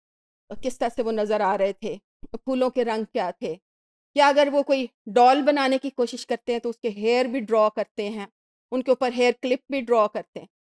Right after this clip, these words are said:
तो ये वो सारी डिटेल्स जो बच्चा अब तक सीख चुका है, जो उसके मुशाहिदे में हैं या जो करिकुलम में एक्टिविटीज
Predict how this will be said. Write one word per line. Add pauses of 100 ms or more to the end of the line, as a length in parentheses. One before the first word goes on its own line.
(160)
तो
ये
वो
सारी
डिटेल्स (320)
जो
बच्चा
अब
तक
सीख (100)
चुका
है,
जो
उसके
मुशाहिदे
में
हैं (480)
या
जो
करिकुलम
में
एक्टिविटीज